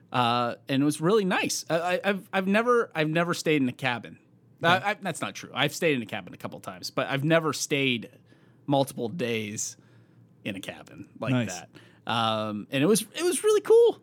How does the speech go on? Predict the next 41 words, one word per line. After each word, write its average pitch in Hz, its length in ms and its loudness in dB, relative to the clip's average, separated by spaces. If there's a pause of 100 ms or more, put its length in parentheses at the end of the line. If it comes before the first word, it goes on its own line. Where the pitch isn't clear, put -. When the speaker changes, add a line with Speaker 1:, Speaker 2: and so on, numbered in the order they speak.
Speaker 1:
It - 40 0
was 277 120 0
a 330 60 -2
really 302 260 0
nice 277 220 0
place, 262 380 0
especially 254 320 -2
for 156 120 -6
the 117 60 -8
kids. - 280 -6
I 143 100 0
wouldn't 165 340 2
just 123 200 -8
go 151 140 2
there, 110 140 -4
Sarah 131 520 0 (120)
and 107 140 -8
I. 120 340 -4 (300)
Speaker 2:
Yeah. 107 140 -2
Speaker 1:
Um, 120 580 -2
'cause 143 160 2
it's 165 320 -2
definitely 147 640 4
made 120 360 4
for 120 280 -6
younger, 107 560 -6 (260)
younger 107 240 -4
kids. 95 280 -10
I - 20 -14
mean, 98 140 -14
they 101 100 -6
have, 101 240 -10 (1000)
it's 180 160 0
funny 151 260 4
'cause 127 140 -4
they 156 80 6
have 151 100 4
all 143 100 2
these 139 160 2
different 131 320 -2
rides 113 560 -2